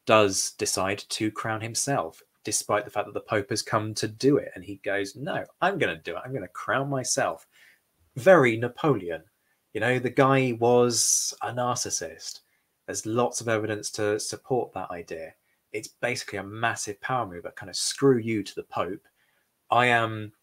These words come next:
bigger and better and more important than you. And you're kind of being forced to think about all of this. What is it? Do you actually like this guy at the end of it? 'Cause sure, he does impressive things, but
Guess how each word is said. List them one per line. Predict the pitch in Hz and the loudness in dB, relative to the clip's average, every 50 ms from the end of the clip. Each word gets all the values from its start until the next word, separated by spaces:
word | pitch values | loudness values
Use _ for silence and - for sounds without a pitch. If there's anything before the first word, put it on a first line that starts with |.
| _ _ _ _ _ | _ _ _ _ _
bigger | - 139 143 143 113 85 82 87 - | 8 8 8 8 6 2 0 -4 -8
and | 98 101 98 | -10 -4 0
better | - 120 123 - - - 95 | 0 0 2 0 -2 -2 -2
and | 95 95 | -2 -2
more | 101 117 117 107 | -2 -2 -2 -2
important | 104 101 - - 131 131 127 - - 98 | -4 -2 2 4 4 4 4 0 -6 -8
than | 95 90 87 | -10 -10 -8
you. | 85 82 80 82 - _ _ _ _ _ _ _ _ _ _ _ - | -10 -12 -12 -14 -18 _ _ _ _ _ _ _ _ _ _ _ 2
And | 110 110 113 110 107 110 110 107 104 110 - - - - _ _ _ _ _ _ _ _ _ _ _ _ _ _ _ - | 4 4 4 4 2 -2 -8 -10 -8 -8 -6 -8 -8 -10 _ _ _ _ _ _ _ _ _ _ _ _ _ _ _ -8
you're | 143 120 110 | -6 -6 -4
kind | - - - - - 139 156 165 156 | -4 -4 -2 2 4 4 4 4 2
of | 151 139 | 0 0
being | - 127 123 123 107 | 0 -2 -2 -2 -6
forced | - - - 120 117 107 - - | -8 -6 -4 -2 -2 -2 -2 -4
to | - - 107 | -2 -4 -4
think | - - - - - 131 127 127 127 117 - - | -6 -8 -14 -8 -4 -2 -2 -2 -2 -4 -6 -6
about | 113 101 - 98 95 95 | -4 0 0 0 0 0
all | - 98 92 92 90 | 0 -2 -4 -4 -6
of | 87 82 - | -8 -8 -8
this. | 87 80 82 - - - - - - | -10 -10 -10 -10 -12 -12 -14 -14 -16
What | 117 104 110 120 135 143 - | -8 -2 2 4 4 2 2
is | - 143 147 131 131 | -2 -4 -2 -2 0
it? | 139 135 - _ _ _ _ | -2 -4 -4 _ _ _ _
Do | - 147 | -4 -2
you | 185 233 233 | 0 2 2
actually | 202 - - - 156 | 2 2 4 4 4
like | 135 113 110 131 175 175 175 - | 6 6 8 6 6 4 0 -4
this | - 98 90 - - | -6 -6 -6 -6 -6
guy | - - 90 82 82 | -4 -2 -2 -2 -2
at | - - | -4 -6
the | 92 | -8
end | 87 87 85 | -8 -10 -10
of | - | -14
it? | - - - | -16 -12 -8
'Cause | - 131 127 | -6 -2 0
sure, | - 226 208 | 2 4 4
he | 120 | 4
does | - 139 127 | 4 4 4
impressive | 120 110 104 123 113 - - 104 | 2 0 -2 -2 -2 -2 -2 -2
things, | - 143 107 92 98 | -2 -2 -2 -4 -8
but | 104 - - 123 117 - - | -4 0 0 0 0 0 -6